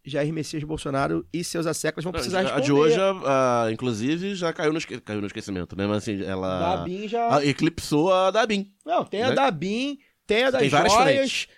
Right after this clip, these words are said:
Speaker 1: tem as da vacina, tem muita coisa. Repito, e principal, C P I da covid não foi pra frente. Gostaria
Speaker 2: É.
Speaker 1: muito, se eu pudesse escolher, <laughs> se eu pudesse jogar no alto, assim, a, pegar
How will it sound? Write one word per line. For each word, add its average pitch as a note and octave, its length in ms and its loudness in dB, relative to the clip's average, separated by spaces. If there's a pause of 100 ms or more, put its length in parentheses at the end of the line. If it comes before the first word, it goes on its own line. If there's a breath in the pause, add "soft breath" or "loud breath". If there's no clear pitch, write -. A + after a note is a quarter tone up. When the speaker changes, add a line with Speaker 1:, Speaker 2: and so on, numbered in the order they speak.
(160 soft breath)
Speaker 1:
tem A#3+ 160 4
as B3+ 100 2
da B3+ 100 2
vacina, G#3+ 480 -2
tem B3 180 2
muita C4+ 480 2
coisa. G#3 600 -4 (460)
Repito, G3 720 -2
e C3+ 140 -8
principal, E3+ 720 0
C - 240 -8
P C#3 180 -6
I C3 320 -2
da F3+ 140 0
covid F3 680 -4
não F3+ 180 -2
foi G#3 140 -2
pra - 120 -4
frente. E3+ 600 -2 (240)
Gostaria C#3+ 520 0
Speaker 2:
É. - 20 0
Speaker 1:
muito, G3 600 0
se - 120 -6
eu A3 40 -2
pudesse A3 300 0
escolher, G#3+ 340 2
<laughs> - 760 -16
se - 80 -2
eu - 40 4
pudesse G#3+ 380 0
jogar A3 380 4
no A3 120 4
alto, G#3+ 240 4
assim, F#3 380 -2
a, D#3 160 2
pegar F#3+ 300 0